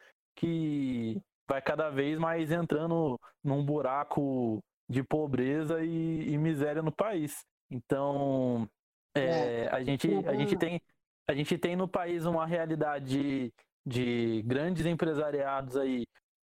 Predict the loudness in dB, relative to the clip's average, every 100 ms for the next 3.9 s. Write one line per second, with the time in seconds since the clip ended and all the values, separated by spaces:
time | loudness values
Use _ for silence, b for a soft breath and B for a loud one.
0 | _ -2 0 0 0 0 0 0 0 0
1 | 0 2 0 0 0 0 0 0 0 2
2 | 0 -2 -2 0 2 2 0 0 0 0
3 | 0 0 0 0 0 0 -2 -4 -8